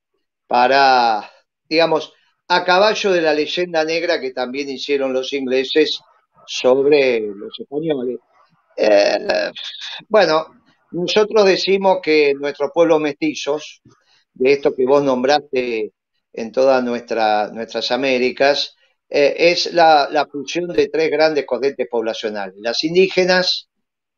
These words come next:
las europeas, en este caso la hispánica, y la africana. Bueno, sobre esas tres nació este, este pueblo mestizo, y sobre eso avanzamos. Nosotros nos consideramos Hispanoamérica, no hay, no hay ninguna duda,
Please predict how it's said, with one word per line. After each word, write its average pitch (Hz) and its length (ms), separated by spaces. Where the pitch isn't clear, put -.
las 131 260
europeas, 147 640
en 123 100
este 127 240
caso 120 500
la 123 140
hispánica, 156 880
y 123 240
la 113 120
africana. 113 560
Bueno, 165 340
sobre 165 380
esas 190 260
tres 180 240
nació 147 720
este, 123 600
este 127 260
pueblo 135 280
mestizo, 165 720
y 165 80
sobre 175 360
eso 208 180
avanzamos. 165 580
Nosotros 180 460
nos 175 140
consideramos 135 840
Hispanoamérica, 110 920
no 107 120
hay, 101 260
no 113 180
hay 113 60
ninguna 113 340
duda, 117 360